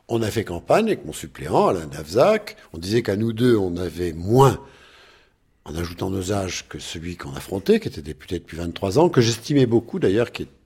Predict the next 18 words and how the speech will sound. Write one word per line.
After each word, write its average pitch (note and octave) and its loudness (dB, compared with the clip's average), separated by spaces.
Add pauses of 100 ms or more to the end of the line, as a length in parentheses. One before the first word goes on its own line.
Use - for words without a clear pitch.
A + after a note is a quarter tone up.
(160)
devenu G2 0
un F#2 -2
ami, G2 -2
hein, D2 -12 (160)
Joël D2 -8
Le D2 -10
Tac, C3 -2
un C#2 -10
compagnon E2+ -4
de E2 -4
la D2+ -8
Libération. D2 -6 (1160)
Et E3 10
non A#3 8
seulement G3 6
on D3+ 8
a C3 8
gagné, A#3 6